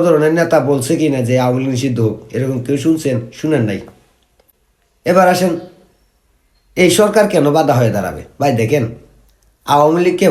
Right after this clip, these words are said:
ভালোবাসে বাংলাদেশের প্রায় পঁয়ত্রিশ থেকে চল্লিশ পার্সেন্ট মানুষ। এখন এই সরকার যদি আওয়ামী লীগকে নিষিদ্ধ করে, তাহলে আওয়ামী লীগ নির্বাচনে অংশ নিতে পারবে না। আর নির্বাচনে যদি অংশ না নেয়, এই সরকার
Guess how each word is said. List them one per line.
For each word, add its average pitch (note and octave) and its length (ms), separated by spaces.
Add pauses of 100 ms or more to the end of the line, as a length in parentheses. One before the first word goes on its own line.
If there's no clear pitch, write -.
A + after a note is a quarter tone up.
ভালোবাসে F3 440 (240)
বাংলাদেশের C3+ 540
প্রায় D3 260 (540)
পঁয়ত্রিশ E3 320
থেকে F#3+ 220
চল্লিশ E3 280
পার্সেন্ট D#3 340
মানুষ। F#2+ 200 (720)
এখন C#3+ 220 (480)
এই D#3+ 140
সরকার G3 300
যদি E3+ 180
আওয়ামী D#3 180
লীগকে E3+ 240
নিষিদ্ধ D3+ 220 (120)
করে, G#2 140 (120)
তাহলে E3 240
আওয়ামী D#3 240
লীগ D#3+ 100 (260)
নির্বাচনে E3 400
অংশ C#3 120 (120)
নিতে D#3+ 180
পারবে B2 260
না। A2+ 60 (1000)
আর D3 140 (120)
নির্বাচনে D#3+ 480
যদি D#3 120 (100)
অংশ E3 120 (160)
না F3 60 (100)
নেয়, A#2 180 (460)
এই D#3 80 (100)
সরকার F3+ 360